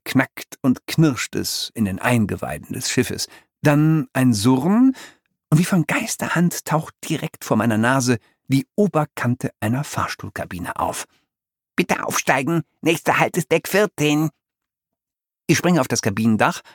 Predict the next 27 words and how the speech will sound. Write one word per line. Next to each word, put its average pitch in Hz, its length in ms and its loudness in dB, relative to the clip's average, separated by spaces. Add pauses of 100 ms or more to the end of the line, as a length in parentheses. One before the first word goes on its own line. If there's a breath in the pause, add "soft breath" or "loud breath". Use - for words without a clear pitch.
(240 soft breath)
Was 98 420 -2
easy 123 460 2
wäre, 123 800 -2
würde 233 220 -2
es 214 100 -4
nicht 202 220 -2
diesen 180 720 -2
beunruhigenden 175 840 2
Spalt 143 560 0
zwischen - 420 -2
Rohr 139 320 2
und 147 140 -2
Fahrstuhlkabine 123 880 0
geben, 131 340 0 (240 loud breath)
der 175 100 4
ins 180 120 2
Bodenlose 107 640 2
führt 110 300 0
und 123 160 2
gerade 220 360 -4
groß 147 340 -4
genug 135 280 2
ist, 135 180 -4 (280 soft breath)
dass 120 160 2
ich 147 140 -4
durchpassen - 520 -2
könnte. 95 320 -6